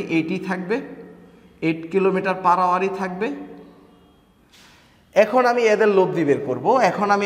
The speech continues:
এদের লব্ধি বের করব। এদের লব্ধি যদি আমি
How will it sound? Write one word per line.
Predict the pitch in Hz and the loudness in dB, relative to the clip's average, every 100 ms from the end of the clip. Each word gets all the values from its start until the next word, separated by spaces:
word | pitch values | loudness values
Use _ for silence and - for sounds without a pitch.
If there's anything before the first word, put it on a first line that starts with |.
| 185 | 0
এদের | 185 185 165 | 0 2 2
লব্ধি | 165 139 147 | 2 2 0
বের | 127 110 | 0 -4
করব। | 110 107 98 - - - - - - _ - - | -8 -8 -12 -16 -20 -20 -20 -20 -20 _ -8 0
এদের | 196 226 185 | 4 4 6
লব্ধি | 190 190 247 | 4 2 -2
যদি | 226 233 | 2 2
আমি | 226 | 2